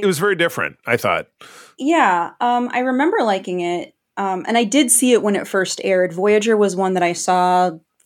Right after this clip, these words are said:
Speaker 2: first airing for about the first four seasons, um,
Speaker 1: Okay.
Speaker 2: maybe five.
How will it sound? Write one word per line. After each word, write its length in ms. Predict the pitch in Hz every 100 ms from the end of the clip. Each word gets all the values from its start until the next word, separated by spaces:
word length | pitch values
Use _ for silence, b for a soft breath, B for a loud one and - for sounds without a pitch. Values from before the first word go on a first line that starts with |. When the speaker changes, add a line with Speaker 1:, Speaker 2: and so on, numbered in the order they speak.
| -
Speaker 2:
first 280 | 196 190 -
airing 320 | 185 180 185
for 180 | 180 185
about 220 | 185 175
the 40 |
first 300 | 180 180 170
four 300 | - - 165
seasons, 760 | 180 - 160 180 202 214 208 - B
um, 80 | 135 123
Speaker 1:
Okay. 240 | 151 104
Speaker 2:
maybe 220 | 190 196 202
five. 500 | 202 214 254 247